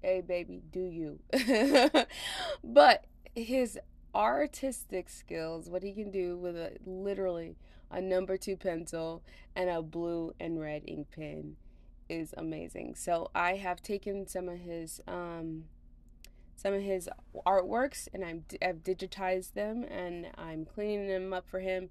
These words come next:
And then they are gonna be a part of Printed Black Ink. So he is my first artist under my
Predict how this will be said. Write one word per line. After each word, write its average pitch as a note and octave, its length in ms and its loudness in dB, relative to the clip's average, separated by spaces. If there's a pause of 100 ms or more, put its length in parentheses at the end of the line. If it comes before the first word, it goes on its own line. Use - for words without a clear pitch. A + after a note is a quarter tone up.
(480)
And F3 600 -4
then F3+ 400 -4
they F3 220 -2
are E3+ 180 -6
gonna E3+ 200 -6
be E3 480 -6
a D#3 60 -8
part D#3+ 320 -8
of D#3+ 160 -10
Printed D#3+ 320 -8
Black D3 280 -10
Ink. D4 360 -2 (540)
So A#2 520 -4 (140)
he G3 180 -8
is F3 400 -6 (100)
my D#3 480 -6 (480)
first A#3+ 680 2 (200)
artist G3 800 2 (800)
under F3+ 640 -2 (160)
my D3+ 480 -8